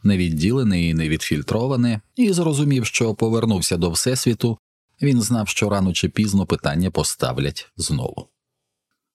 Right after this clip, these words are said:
І оскільки Рід був обережним, він вирішив ознайомитися з Всесвітом, в який потрапив. Він не збирався мстити, це було йому невластиво.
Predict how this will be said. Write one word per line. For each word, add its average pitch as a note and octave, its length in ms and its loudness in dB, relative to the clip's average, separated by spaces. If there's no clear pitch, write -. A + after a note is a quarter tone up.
І F2+ 100 0
оскільки E2 680 -2
Рід E2+ 380 -2
був D#2 360 -2
обережним, E2+ 680 -2
він C3 260 2
вирішив A2 440 0
ознайомитися E2+ 760 0
з D#2+ 100 -2
Всесвітом, G#2+ 840 0
в D#2+ 40 -4
який D2+ 420 -2
потрапив. - 560 -4
Він D#3 160 2
не B2+ 80 2
збирався D#2+ 480 -2
мстити, - 560 -4
це D#2+ 240 0
було D#2 320 0
йому D#2 360 0
невластиво. D#2 760 -2